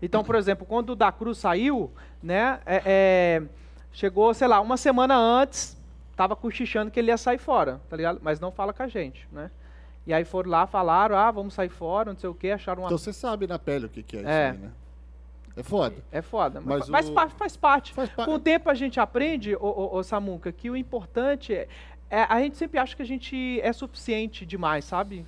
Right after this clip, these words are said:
Speaker 1: E às vezes quando uma org, empresa cresce muito, sempre tem um ou outro que às vezes acaba a gente não dando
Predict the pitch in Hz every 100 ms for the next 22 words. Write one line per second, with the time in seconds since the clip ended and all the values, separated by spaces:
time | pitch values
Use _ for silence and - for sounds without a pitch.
0 | - 208 214 214 208 202 170 180 196 240
1 | - 269 262 226 196 233 240 220 190 190
2 | - 185 233 214 185 202 214 - 202 269
3 | - - - - - - 311 339 - 269
4 | 262 285 269 220 254 262 - 262 233 240
5 | 247 - 254 254 233 240 - 226 226 220
6 | 233 233